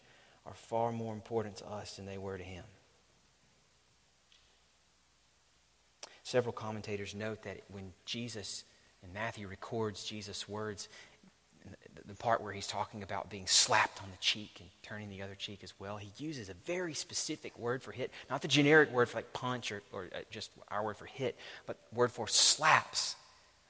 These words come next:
because he's wanting to echo Isaiah chapter fifty,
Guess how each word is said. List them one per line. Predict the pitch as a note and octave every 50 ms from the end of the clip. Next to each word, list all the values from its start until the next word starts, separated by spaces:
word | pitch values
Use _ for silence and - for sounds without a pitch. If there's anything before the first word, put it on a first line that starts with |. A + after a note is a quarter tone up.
| _ -
because | B2 - C#3 B2+ C3 -
he's | - A#2+ A2
wanting | G2+ A2 A#2+ B2+ C#3 C#3+ C#3 B2+
to | - C#3 - -
echo | B2+ B2+ - - G#2+ E2 E2 E2 - - - - - - _ _ _ _ - _ _ _ _ _ _ _ _ _ _ _ _ _ _ _ _ _ - -
Isaiah | G#2+ A2 G#2+ G2+ A#2+ A#2+ B2+ C3+ B2+
chapter | - - A#2+ G#2+ - A2+
fifty, | F#2+ - - - A#2+ G2+ - - - D#2